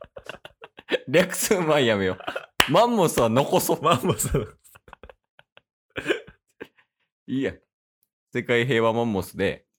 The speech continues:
Speaker 2: あ！ピースも使いましょうよ。平和やから。
Speaker 1: <laughs> 怪しなってきたけど。あー、なるほどね。
Speaker 2: はい。
Speaker 1: 平和っていうところでピースを使いたい。
Speaker 2: はい。
Speaker 1: で、マンモス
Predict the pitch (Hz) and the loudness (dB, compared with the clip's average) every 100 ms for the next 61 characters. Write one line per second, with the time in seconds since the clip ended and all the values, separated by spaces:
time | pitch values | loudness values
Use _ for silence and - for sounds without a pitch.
0 | _ 180 240 - - _ _ _ _ _ | _ 2 4 4 -2 _ _ _ _ _
1 | _ _ _ - 240 202 - 131 107 - | _ _ _ -4 0 2 2 -2 -4 -6
2 | 101 95 - 110 101 101 107 78 - _ | -8 -6 -4 -2 0 0 -2 -4 -6 _
3 | _ 113 95 - - - - - - _ | _ -2 2 2 0 -4 -6 -6 -10 _
4 | _ - - 131 160 - - 392 392 - | _ -18 -16 -8 -6 -4 -4 -4 -4 -10
5 | - - 466 - - - - 190 196 185 | -10 -6 -8 -8 -10 0 2 4 2 0
6 | 175 180 185 180 185 82 - - - - | 0 0 -2 0 0 0 -2 0 0 0
7 | - 440 - - - - - - 131 135 | -2 -4 -10 -16 -20 -20 -14 0 4 4
8 | 135 143 143 147 214 - 82 - - - | 4 2 0 -2 -4 -4 -6 -8 -18 -20
9 | _ _ - 127 127 135 147 - 110 101 | _ _ -4 2 4 4 2 -2 -4 -2
10 | 110 104 107 110 107 127 107 87 - 87 | -2 0 0 0 0 -2 -2 -6 -8 -6
11 | 80 71 - - 73 - _ _ _ _ | -6 -6 -8 -10 -12 -12 _ _ _ _
12 | _ 143 143 143 156 139 123 | _ 0 2 4 2 2 -2